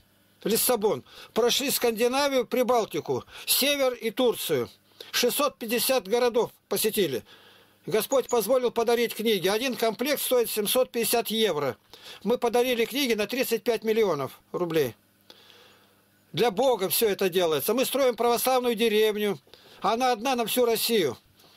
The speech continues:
Где нельзя пить, курить, материться, волова-, воровать и лгать. И при въезде в деревню везде висят надписи: «На территории деревни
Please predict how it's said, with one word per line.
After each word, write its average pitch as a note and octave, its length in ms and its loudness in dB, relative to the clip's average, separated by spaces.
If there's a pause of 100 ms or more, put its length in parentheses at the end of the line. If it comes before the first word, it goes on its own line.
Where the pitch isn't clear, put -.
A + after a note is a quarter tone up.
(240)
Где B3+ 240 0
нельзя A#3+ 320 0
пить, C4+ 380 -2
курить, A#3+ 360 0
материться, A3 540 0
волова-, G#3+ 460 2
воровать A3 380 0
и - 20 0
лгать. F#3+ 420 -2 (320)
И G#3+ 100 2
при B3 200 0
въезде B3 320 0
в - 20 -8
деревню B3 460 0
везде A3+ 300 0
висят A#3 380 -2
надписи: G#3+ 560 -4 (180)
«На G#3 100 0
территории B3 580 0
деревни A#3 800 0